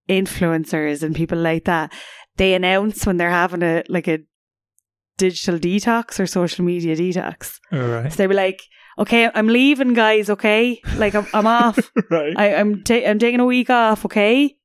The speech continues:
Speaker 2: Right.
Speaker 1: Okay?" And I always just find it funny 'cause I'm like, you could have just gone and no one maybe would have noticed.
Speaker 2: Yeah.
Speaker 1: But I just like the, how they announce it.
Speaker 2: So what do they always say when they come back? Like,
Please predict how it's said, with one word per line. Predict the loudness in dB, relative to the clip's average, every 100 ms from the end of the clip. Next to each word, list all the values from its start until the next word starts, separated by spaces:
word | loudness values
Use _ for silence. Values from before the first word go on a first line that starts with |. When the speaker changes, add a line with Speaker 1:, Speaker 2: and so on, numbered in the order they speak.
| _ _ _ _
Speaker 2:
Right. | 0 2 4
Speaker 1:
Okay?" | 4 4 2 0 -6 _ -2
And | 2
I | 4
always | 2 0
just | -2
find | 2 0
it | 2
funny | 0 0 -2
'cause | -4
I'm | -2
like, | -2 -4 -10 -18 -18 -4
you | -2
could | 0 2 2
have | 2
just | 0 0
gone | 0 2 0
and | -2 0
no | 2
one | 2 0 -2 -8 -12 _ _
maybe | -4 -2 0 0
would | 0
have | 0
noticed. | 0 2 2 0 -2 -6 -2 0
Speaker 2:
Yeah. | 2 2 2 2 2 0 -6 _ _ _
Speaker 1:
But | -4
I | -2
just | -2 -2
like | -2 -4 -2
the, | -2 -2 -4 -6
how | -4 -2
they | -2
announce | -2 -4 -6 -6 -6
it. |
Speaker 2:
So | -2 -2
what | 0 0 0
do | 0
they | 0 0
always | 2 0 0
say | 0 0
when | -2
they | -4
come | -2 0
back? | 0 -2 -10 -6
Like, | -6 -8 -14